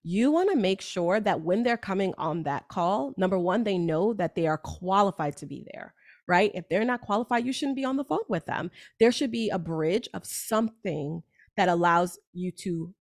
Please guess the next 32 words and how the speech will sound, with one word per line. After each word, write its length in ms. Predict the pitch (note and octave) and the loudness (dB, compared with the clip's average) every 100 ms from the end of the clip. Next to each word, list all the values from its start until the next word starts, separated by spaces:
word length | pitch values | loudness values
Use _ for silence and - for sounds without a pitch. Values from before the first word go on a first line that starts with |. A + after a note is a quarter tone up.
| - | -8
qualify 560 | - G3 G3 - F3+ | 0 2 2 2 0
them 320 | E3+ F#3+ B3 - | 2 2 2 0
and 160 | G#3 G3 | 0 0
to 80 | |
disqualify 640 | F3 F#3 - F3 D#3+ - D3+ | 0 -2 -2 -2 -2 -2 -4
themselves 720 | D3 D3 - C#3 A2+ - - - | -4 -6 -2 -2 -4 -10 -14 -8
as 180 | D#3 D#3+ | -8 0
well. 340 | E3+ - C#3+ - - - - | 0 0 -6 -14 -20 -10 4
And 240 | A3+ B3 | 6 6
so, 560 | - C#4 G3 A3 G3 F#3 - - - | 4 2 6 6 4 -2 -10 -20 2
um, 500 | F#3+ F#3 F3+ F3+ E3+ _ | 4 6 4 2 -2 _
that's 300 | F#3 G3 G#3 | 2 2 4
the 80 | B3 | 2
difference 360 | G3+ G3 G#3 G3+ | 2 2 0 -2
of 120 | F#3 | -2
a 80 | E3+ | -4
qualified 640 | - E3+ E3 F3+ G#3+ G3+ | -4 0 2 2 0 -2
client 480 | - G#3 G#3 G#3 G#3 - | -4 -4 -2 -2 -4 -4
and 220 | E3+ E3 | -4 -2
then 180 | D#3+ D#3+ | -2 -2
your 180 | D#3 D3 - | -2 -4 -4
ideal 380 | D3 D#3 C#3+ | -2 -4 -6
client. 480 | - - - - - - | -10 -12 -10 -10 -10 -6
And 180 | D#3+ D3 | -6 -6
so 260 | - E3 | -4 -2
you 200 | D#3 F3+ | -2 0
guys 220 | A3 A#3 | 2 2
are 60 | B3 | 0
both 240 | F#3+ G3+ - | -2 -4 -2
interviewing 520 | G#3 C#4 G3 D#3 D3+ | -2 -2 -4 -4 -4
each 200 | D3 - | -6 -6
other, 340 | C#3 - E2+ | -8 -8 -10